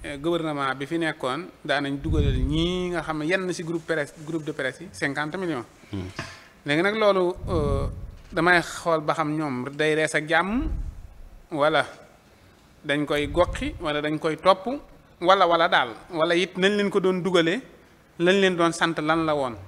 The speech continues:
Speaker 2: Hmm.
Speaker 1: Waaw, lañ leen doon dugalal.
Speaker 2: Lu ko wutaleeg mission de secret yi.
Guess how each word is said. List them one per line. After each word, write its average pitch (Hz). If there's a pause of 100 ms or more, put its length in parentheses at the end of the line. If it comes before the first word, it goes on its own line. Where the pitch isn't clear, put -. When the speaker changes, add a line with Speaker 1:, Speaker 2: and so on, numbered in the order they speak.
(1300)
Speaker 2:
Hmm. 117
Speaker 1:
Waaw, 104
lañ 151
leen 165
doon 160
dugalal. 147 (140)
Speaker 2:
Lu 147
ko 156
wutaleeg 156
mission 135
de 123
secret 117
yi. 85